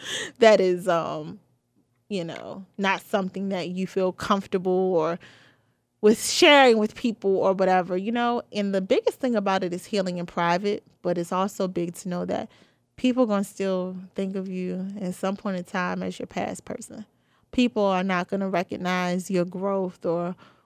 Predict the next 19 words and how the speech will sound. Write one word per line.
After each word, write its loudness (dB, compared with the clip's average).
who 2
you 0
are 2
today 0
or -2
how 2
you've -2
made -6
those -6
changes. -12
And -2
then 8
what 6
you 6
have 6
to -4
realize 2
is -4
that -2